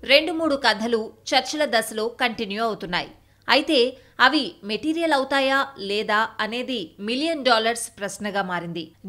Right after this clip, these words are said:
జాన్వీకి గతంలో టాలీవుడ్ నుంచి మంచి మంచి ఆఫర్స్ వెళ్ళాయి. దిల్ రాజు, పూరి లాంటి వాళ్ళు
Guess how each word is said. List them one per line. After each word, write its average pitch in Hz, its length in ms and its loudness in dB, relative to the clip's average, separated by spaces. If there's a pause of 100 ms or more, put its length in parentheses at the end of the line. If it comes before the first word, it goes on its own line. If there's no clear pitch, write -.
జాన్వీకి 320 540 6 (140)
గతంలో 269 360 0 (320)
టాలీవుడ్ 269 500 2
నుంచి 247 200 -6 (160)
మంచి 226 320 -2
మంచి 247 240 -4 (180)
ఆఫర్స్ 226 380 -2
వెళ్ళాయి. 190 260 -2 (400)
దిల్ 247 300 0
రాజు, 214 300 2 (180)
పూరి 302 320 2
లాంటి 208 300 -4
వాళ్ళు 202 220 0